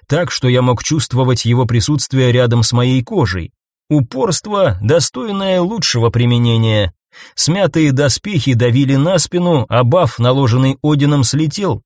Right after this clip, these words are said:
Я чувствовал себя постаревшим лет на пятьдесят-шестьдесят, с учётом того, что я и без того не младенец,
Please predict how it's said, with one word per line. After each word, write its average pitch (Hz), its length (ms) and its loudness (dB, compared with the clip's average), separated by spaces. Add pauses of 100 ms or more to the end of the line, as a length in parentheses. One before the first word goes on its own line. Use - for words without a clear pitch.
(320)
Я 147 220 2
чувствовал 160 640 -2
себя 143 320 0
постаревшим 147 760 0
лет 139 220 0
на 135 160 0
пятьдесят-шестьдесят, 139 1400 0 (320)
с - 100 -6
учётом 180 400 -2
того, 165 240 -2
что 143 180 -2
я 139 140 0
и 165 80 2
без 143 240 0
того 175 280 0
не 107 100 2
младенец, 120 640 0